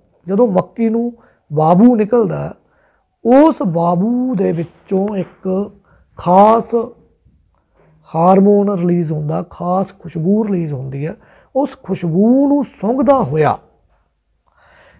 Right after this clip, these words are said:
ਇੱਕ ਤੁਹਾਡਾ beneficial insect ਤੁਹਾਡੇ ਫਸਲ ਦੀ ਰੱਖਿਆ ਕਰਨ ਵਾਲਾ ਇੱਕ ਕੀੜਾ ਕ੍ਰਾਈਸੋਪਾ, ਉਹ ਤਿੰਨ ਕਿਲੋਮੀਟਰ ਦੇ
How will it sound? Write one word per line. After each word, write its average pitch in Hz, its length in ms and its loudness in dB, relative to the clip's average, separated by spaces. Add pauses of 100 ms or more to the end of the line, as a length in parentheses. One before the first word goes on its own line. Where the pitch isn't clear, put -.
(180)
ਇੱਕ 277 420 2 (1700)
ਤੁਹਾਡਾ 214 560 2 (760)
beneficial 220 880 2
insect 185 580 -8 (540)
ਤੁਹਾਡੇ 208 460 0 (240)
ਫਸਲ 214 280 0
ਦੀ 214 140 2
ਰੱਖਿਆ 196 300 0
ਕਰਨ 185 280 -4
ਵਾਲਾ 165 260 -2
ਇੱਕ 151 160 -8
ਕੀੜਾ 143 460 -10 (680)
ਕ੍ਰਾਈਸੋਪਾ, 208 960 2 (1500)
ਉਹ 277 220 6
ਤਿੰਨ 277 440 0
ਕਿਲੋਮੀਟਰ 277 560 -2
ਦੇ 247 140 -2